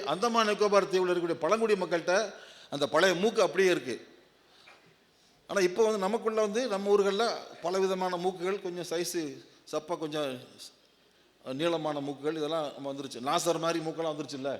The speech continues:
நாசருக்கு மூக்கு எவ்வளவு நீளமான மூக்கு இருக்கு, ராஜாஜிக்கு எவ்வளவு பெரிய நீளமான மூக்கு, இதெல்லாம் மிக்ஸ் ஆயிருச்சு. ஆகவே இன்றைக்கு வந்து தூய திராவிட இனம் என்று ஒன்று இருப்பதாக சொல்ல முடியாது. எல்லாம் கலந்து கலந்து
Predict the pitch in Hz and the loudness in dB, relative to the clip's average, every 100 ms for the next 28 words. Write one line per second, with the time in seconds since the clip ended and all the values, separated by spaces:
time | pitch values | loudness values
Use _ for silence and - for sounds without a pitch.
0 | - - _ 127 160 160 156 147 151 147 | -10 -20 _ -6 -4 -4 -4 -6 -4 -4
1 | 156 160 151 143 139 147 139 175 170 160 | -4 -6 -8 -8 -6 -4 -2 0 0 0
2 | 151 151 147 151 151 147 135 131 139 117 | 0 -2 -4 -6 -6 -6 -8 -6 -6 -6
3 | - - - 147 165 165 - 208 165 - | -8 -20 -6 0 2 2 4 4 4 0
4 | 92 - _ _ _ _ _ _ _ _ | -10 -16 _ _ _ _ _ _ _ _
5 | _ _ _ _ - 151 170 175 180 - | _ _ _ _ -6 -2 2 4 2 0
6 | 147 214 233 214 208 196 208 233 - - | -4 4 4 6 4 4 4 2 -2 -10
7 | - - _ _ - 208 240 233 196 185 | -20 -20 _ _ -6 -4 4 4 4 4
8 | 202 202 190 196 214 202 196 185 175 175 | 4 4 2 2 2 0 0 0 2 2
9 | 175 180 175 165 156 170 147 123 92 - | 2 0 -2 -2 -4 -4 0 -2 -2 -10
10 | - _ _ _ _ _ - 165 196 - | -20 _ _ _ _ _ -8 -2 -2 0
11 | 160 196 190 180 165 175 | 0 0 -2 -2 -4 -2